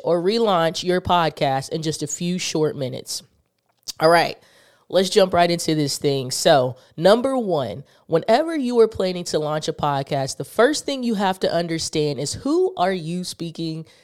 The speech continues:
to? I know we hear this time and time and time and time and time, and it's time again, right? But you have to understand who you're speaking to. And I'm not just talking about demographics.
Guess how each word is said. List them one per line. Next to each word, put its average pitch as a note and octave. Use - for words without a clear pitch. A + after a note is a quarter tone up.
to? D3
I E3
know F#3+
we B3+
hear G#3+
this D#3
time A3
and E3
time G3
and D#3+
time F#3+
and D#3+
time F#3
and D3
time, F#3
and D#3+
it's D#3
time G3+
again, E3
right? C#3
But -
you A#3
have C#4+
to -
understand A#3
who G3+
you're G#3
speaking A#3
to. G3
And F#3
I'm B3+
not D#4
just A#3
talking G3+
about D#3
demographics. C3+